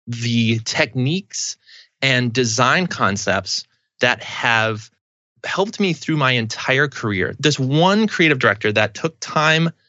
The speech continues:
to come up to me and say, "This is why your stuff doesn't look like ours."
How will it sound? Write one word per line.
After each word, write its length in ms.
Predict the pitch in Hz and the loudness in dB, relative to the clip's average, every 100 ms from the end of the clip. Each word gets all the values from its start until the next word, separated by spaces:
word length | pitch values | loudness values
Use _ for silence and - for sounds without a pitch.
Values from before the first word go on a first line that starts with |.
| _ _ _ - | _ _ _ -4
to 200 | 127 117 | -2 -2
come 220 | - 147 | 0 0
up 100 | 147 | 0
to 100 | 143 | 0
me 140 | 127 | 0
and 100 | 113 | 0
say, 360 | 107 113 104 92 | 2 2 2 0
"This 360 | - 110 147 - | -2 0 2 2
is 120 | 180 | 0
why 500 | 151 123 113 110 107 - | 2 4 4 4 0 -4
your 260 | 110 107 117 | -2 0 0
stuff 280 | - 113 113 | 0 -2 0
doesn't 280 | 104 104 | 0 -2
look 260 | 98 95 95 | -2 -4 0
like 220 | 95 92 87 | -2 -2 -2
ours." 500 | 85 - - - | -2 -4 -8 -10